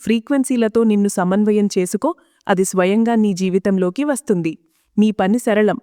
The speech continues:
మీరు కోరుకున్న జీవితం యొక్క భావనాశక్తితో నిద్ర నేర్చుకోండి. నిద్రలోకి వెళ్తున్నప్పుడు మీ శక్తిని మీ కలల ఫ్రీక్వెన్సీకి తీసుకెళ్ళండి. ఆరు, పది నిమిషాల బ్రహ్మాండీయ రాత్రి ప్రార్థన. నిమిషం ఒకటి నుండి రెండు.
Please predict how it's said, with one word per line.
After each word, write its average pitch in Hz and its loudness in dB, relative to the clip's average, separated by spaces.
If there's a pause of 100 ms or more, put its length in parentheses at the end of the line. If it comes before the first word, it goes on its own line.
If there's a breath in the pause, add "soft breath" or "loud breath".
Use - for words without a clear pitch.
(360)
మీరు 226 2
కోరుకున్న 262 2
జీవితం 202 0
యొక్క 196 0
భావనాశక్తితో 185 -2 (260)
నిద్ర 214 2
నేర్చుకోండి. 190 -2 (400)
నిద్రలోకి 226 0
వెళ్తున్నప్పుడు 190 0 (240)
మీ 220 4
శక్తిని 226 -2 (280)
మీ 220 4
కలల 220 2
ఫ్రీక్వెన్సీకి 190 0
తీసుకెళ్ళండి. 190 2 (580)
ఆరు, 349 4 (220)
పది 254 0
నిమిషాల 285 -2
బ్రహ్మాండీయ 220 -2 (140)
రాత్రి 269 -2
ప్రార్థన. 175 -4 (500)
నిమిషం 311 0
ఒకటి 285 -2
నుండి 262 0
రెండు. 185 -2